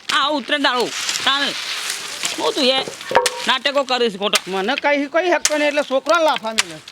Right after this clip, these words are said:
Speaker 2: છોકરાને મારે.
Speaker 1: અરે, આ મને ભાઈઓ પાક્યા જો. ના, ના. ઝઘડા કરવા આવો છે. પ્રેમથી સમજાયા છે કે સબર રાખો નહીં. ભાઈ, ભાઈ પણ રાખવું નહીં. કશું વાંધો નહીં, ભાઈ પણ ના રાખવું હોય તો ભાઈ. બીજું શું કહે કયો?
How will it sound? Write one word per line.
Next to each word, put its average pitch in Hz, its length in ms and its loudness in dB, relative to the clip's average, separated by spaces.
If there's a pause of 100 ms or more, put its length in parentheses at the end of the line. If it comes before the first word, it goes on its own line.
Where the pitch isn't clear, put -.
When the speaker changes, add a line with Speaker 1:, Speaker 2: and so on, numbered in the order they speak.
Speaker 2:
છોકરાને 294 380 2
મારે. 247 220 2 (800)
Speaker 1:
અરે, 240 160 2 (920)
આ 262 300 0
મને 247 240 2
ભાઈઓ 214 340 0
પાક્યા 233 300 0
જો. 269 280 2 (600)
ના, 254 120 2
ના. 233 160 0 (600)
ઝઘડા 320 360 2
કરવા 285 280 2
આવો 277 140 2
છે. 269 220 0
પ્રેમથી 254 320 -2
સમજાયા 277 420 0
છે 269 140 -2
કે 214 120 -4
સબર 269 280 -2
રાખો 269 340 -2
નહીં. 262 200 -2 (300)
ભાઈ, 302 200 0
ભાઈ 277 200 0
પણ 302 180 2
રાખવું 294 340 0
નહીં. 254 180 -2 (240)
કશું 370 260 2
વાંધો 349 240 2
નહીં, 330 160 2
ભાઈ 294 120 6
પણ 302 200 2
ના 294 120 2
રાખવું 277 280 -2
હોય 254 60 0
તો 254 120 0
ભાઈ. 233 220 0 (300)
બીજું 339 260 2
શું 359 100 2
કહે 285 200 0
કયો? 294 220 2